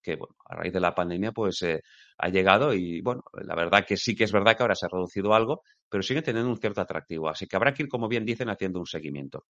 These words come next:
Vamos a por el titular número cinco. La recuperación de los hoteles va por segmentos. La recuperación no ha sido uniforme, pero sí más intensa en los alojamientos de mayor calidad.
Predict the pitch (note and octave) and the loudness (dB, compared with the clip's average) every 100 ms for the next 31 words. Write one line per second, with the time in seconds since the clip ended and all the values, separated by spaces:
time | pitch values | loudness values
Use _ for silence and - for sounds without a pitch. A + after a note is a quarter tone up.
0 | _ _ - - _ - D#3+ G3 F#3 F3+ | _ _ -20 -20 _ 6 6 6 4 4
1 | D#3+ D3+ D#3 G3 F3+ E3+ D3+ B2 G2+ D#2+ | 2 2 4 4 4 4 2 2 0 -2
2 | D#2 - A2 G#2+ G#2 F#2+ F2 - E3+ G#3 | -6 0 0 2 -2 2 0 2 2 4
3 | D3+ A#2+ G#2 F3 G3+ G3+ - _ _ _ | 2 0 2 2 2 -2 -8 _ _ _
4 | F#2+ E3 E3+ C#3+ C3 G2+ D#2+ D2+ D2+ - | 4 6 6 0 -2 -2 -6 -6 -12 -14
5 | _ - - - - A#2 A#2+ C3 C#3+ D3 | _ -20 -20 -4 4 4 4 2 2 2
6 | B3+ A#3 G#3+ F3+ D3+ E3+ F#3+ A3+ - A2+ | 0 -2 -2 0 0 0 -2 -4 -4 -4
7 | G#2 G#2+ D#3 - D3 B2 D3+ F3 E3+ C3+ | -2 -2 -2 -2 -2 0 -2 -2 -4 -4
8 | A2 G#2+ G2+ G2 B2 E3 B2 G2 G#2+ A2 | -4 -4 -2 -2 -2 -2 0 0 0 0
9 | F#2 D#2 | -4 -4